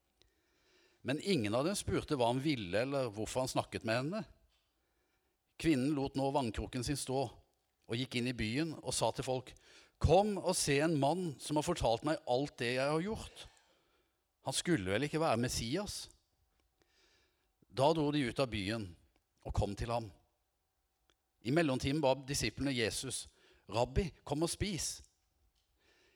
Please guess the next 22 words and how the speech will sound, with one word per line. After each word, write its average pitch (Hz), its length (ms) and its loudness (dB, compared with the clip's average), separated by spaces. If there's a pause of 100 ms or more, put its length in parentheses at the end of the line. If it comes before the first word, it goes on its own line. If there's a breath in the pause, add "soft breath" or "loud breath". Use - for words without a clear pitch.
(280 soft breath)
"Jeg 117 380 2
har 170 100 2
mat 120 300 2
å - 20 0
spise 120 400 -2
som 147 160 -2
dere 131 160 0
ikke 127 140 -4
vet 135 180 -2
om", 165 160 0
svarte 120 380 -2
han. 87 100 -6 (1300)
De 110 240 -6
sa 135 240 2
til 123 160 -2
hverandre, 107 380 0 (960)
"Har 104 80 -4
kanskje 110 240 -2
noen 104 160 -4
kommet 85 480 -8
med 87 380 -6
mat 85 180 0